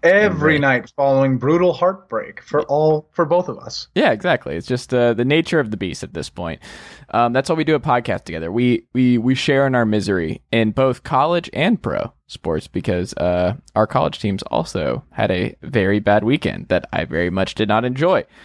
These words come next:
Speaker 2: Um, but yeah, go do that. Follow Evan at, what is your,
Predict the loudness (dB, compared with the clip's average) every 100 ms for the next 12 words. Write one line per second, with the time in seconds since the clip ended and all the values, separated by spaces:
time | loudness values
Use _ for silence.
0 | -20 _ -2 2 2 2 2 0 -4 _
1 | _ 0 0 0 0 2 2 0 _ -2
2 | -2 -2 -2 -2 -2 -4 -6 _ 0 2
3 | 2 2 0 2 0